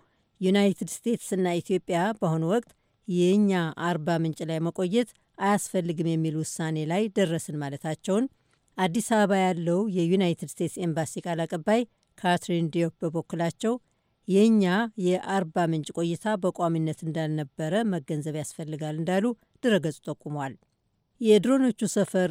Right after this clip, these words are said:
መዘጋት ያልተጠበቀ የሚያደርገው የዩናይትድ ስቴትስ አየር ኃይል ከሶስት ወራት በፊት የድሮኖችን ስራ የሚያንቀሳቅሱ አንድ መቶ ሠላሳ ሰራተኞች የሚሰፍሩበት የጎብኚዎች ማረፊያ ቦታ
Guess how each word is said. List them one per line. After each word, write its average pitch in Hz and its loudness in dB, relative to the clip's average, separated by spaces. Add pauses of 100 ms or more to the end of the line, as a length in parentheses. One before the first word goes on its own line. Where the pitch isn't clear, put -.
መዘጋት 165 -2 (200)
ያልተጠበቀ 175 -2
የሚያደርገው 160 0 (420)
የዩናይትድ 196 4
ስቴትስ - -2
አየር 180 0
ኃይል 170 0
ከሶስት - -4
ወራት 165 -2
በፊት 202 -2 (420)
የድሮኖችን 170 0
ስራ 180 -2 (340)
የሚያንቀሳቅሱ 170 -2 (680)
አንድ 202 2
መቶ 202 0
ሠላሳ 175 -2
ሰራተኞች 156 -4
የሚሰፍሩበት 170 -2 (400)
የጎብኚዎች 175 0
ማረፊያ 160 -4
ቦታ 180 -2